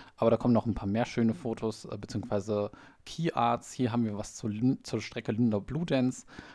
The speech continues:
Ähm, einmal hier von dem deutschen Teil in den österreichischen Teil, damit die erste Streckenüberquerung. Wir haben wirklich ganz, ganz tolle,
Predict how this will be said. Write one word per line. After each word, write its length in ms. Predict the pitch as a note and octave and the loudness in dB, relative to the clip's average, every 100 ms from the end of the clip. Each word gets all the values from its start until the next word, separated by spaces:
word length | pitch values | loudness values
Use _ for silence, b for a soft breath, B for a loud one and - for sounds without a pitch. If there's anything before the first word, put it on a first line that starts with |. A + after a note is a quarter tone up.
| B - | B -2
Ähm, 340 | A2 G#2 G#2+ - - | 2 4 2 0 0
einmal 240 | A2+ A2+ | 2 2
hier 200 | - A2+ | 2 -2
von 180 | - A2 | 0 0
dem 100 | G2+ | 4
deutschen 340 | A#2+ B2+ A2+ | 4 2 -2
Teil 300 | - A2 A2 | 0 0 0
in 80 | G#2+ | 0
den 160 | G2+ - | -2 0
österreichischen 760 | C3+ - A2+ G#2+ A2+ - A2+ | -2 0 -2 -2 -6 -4 -4
Teil, 360 | - A2 A2 A2 B B B | -2 0 0 -2 B B B
damit 220 | A2 G2+ | -2 0
die 80 | A2+ | 0
erste 320 | - A2+ G#2+ | -2 -2 -2
Streckenüberquerung. 880 | - - C3+ A2+ G#2+ - A2 A2 G#2+ | -6 -2 2 4 2 2 0 2 4
Wir 80 | A2+ | 4
haben 100 | A2 | 2
wirklich 260 | - A#2 | -2 -4
ganz, 240 | C3 C#3 - | -2 -2 0
ganz 240 | A#2+ A#2+ | -2 -2
tolle, 500 | - A#2+ A#2+ A2+ A#2 | 0 4 6 4 4